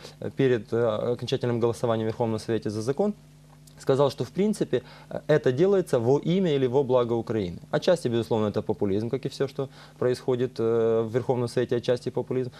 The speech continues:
Но всё-таки, если предположить, что этот закон, даже вопреки алгоритму Минских соглашений,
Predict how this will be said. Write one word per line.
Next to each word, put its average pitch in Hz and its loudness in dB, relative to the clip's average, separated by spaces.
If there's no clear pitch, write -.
Но 120 0
всё-таки, 156 0
если 135 -2
предположить, 123 0
что - -2
этот 120 0
закон, 104 -2
даже 113 2
вопреки 123 0
алгоритму 101 0
Минских 101 -4
соглашений, 101 -4